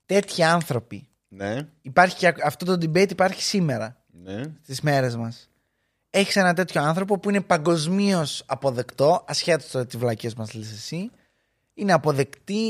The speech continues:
Speaker 1: η ευφυΐα του, η καλλιτεχνική του διορατικότητα, το genius του πράγματος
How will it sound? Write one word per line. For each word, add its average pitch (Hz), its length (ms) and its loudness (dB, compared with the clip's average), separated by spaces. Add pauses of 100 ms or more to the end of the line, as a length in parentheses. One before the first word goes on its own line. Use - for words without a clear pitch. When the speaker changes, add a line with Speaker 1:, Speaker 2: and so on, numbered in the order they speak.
Speaker 1:
η 156 180 0
ευφυΐα 156 540 2
του, 226 300 -4
η 151 80 -10
καλλιτεχνική 156 680 -2
του 156 340 -2
διορατικότητα, 185 1300 2 (420)
το 156 100 -4 (200)
genius 185 400 6
του - 100 -8
πράγματος 202 1000 2